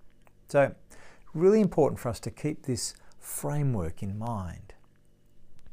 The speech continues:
And just as the Ten Commandments were not the criteria for salvation for the people of Israel, they are not the standard to be met by the Christian for their salvation either. Instead, Jesus Christ came to fulfill completely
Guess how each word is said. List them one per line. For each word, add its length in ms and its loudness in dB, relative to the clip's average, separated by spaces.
And 120 -4
just 160 -6
as 80 -4
the 80 2
Ten 260 -2
Commandments 640 0
were 80 -6
not 260 -4
the 80 -2
criteria 800 2
for 240 -4
salvation 760 -2
for 180 -6
the 80 -4
people 360 -8
of 100 -8
Israel, 560 -8
they 60 -4
are 100 -4
not 260 -4
the 100 2
standard 600 -6
to 100 -8
be 160 -2
met 400 -6
by 200 -4
the 100 -4
Christian 560 -6
for 160 -8
their 240 -4
salvation 840 -6
either. 460 -4
Instead, 560 -2
Jesus 340 0
Christ 500 -6
came 420 -2
to 300 0
fulfill 680 0
completely 1120 -2